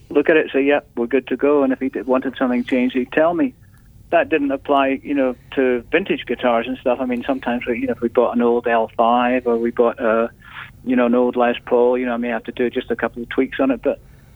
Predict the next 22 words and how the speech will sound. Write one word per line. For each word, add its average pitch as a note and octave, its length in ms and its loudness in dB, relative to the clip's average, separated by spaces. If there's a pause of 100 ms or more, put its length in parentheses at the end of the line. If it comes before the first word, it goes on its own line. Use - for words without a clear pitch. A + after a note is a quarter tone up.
(120)
Eric G#3+ 240 2
didn't E3 180 0
really D3 180 2
have C#3 120 2
an C3 80 -4
interest C3 460 -2
in, B2 260 -2
in, A#2 280 -2
uh, A#2+ 120 2
what B2+ 160 0
kind B2 140 2
of A#2 120 -6
pots B2+ 340 2
were C3+ 140 2
in C3 160 -4
there, B2 340 2
what, B2 260 -2
what C3 260 -2
the A#2+ 100 0
nut B2 280 0
material C3 640 0
was, A#2 380 0